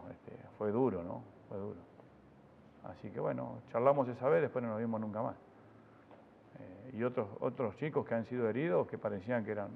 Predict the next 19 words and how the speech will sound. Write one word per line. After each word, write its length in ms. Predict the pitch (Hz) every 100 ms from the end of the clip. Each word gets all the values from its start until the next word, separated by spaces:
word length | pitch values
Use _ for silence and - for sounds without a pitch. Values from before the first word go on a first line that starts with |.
| - - - - - -
heridas 320 | 113 123 127
mortales, 580 | 117 113 143 185 170 104
este, 440 | 101 - 98 98 - - - - - - - - -
me 100 | 104
pasa 500 | 95 127 123 113 104 - - 110
en 100 | -
el 100 | 113
regimiento 500 | 113 107 127 165 147 123
cuando 240 | 120 117
nos 160 | 117 110
bajan 400 | 139 147 151 143
y 100 | 127
recibimos 540 | - 104 110 139 139
a 60 | 127
la 100 | 120
familia 320 | 117 139 143
en 40 | 127
el 40 |
regimiento, 640 | 123 117 143 160 151 160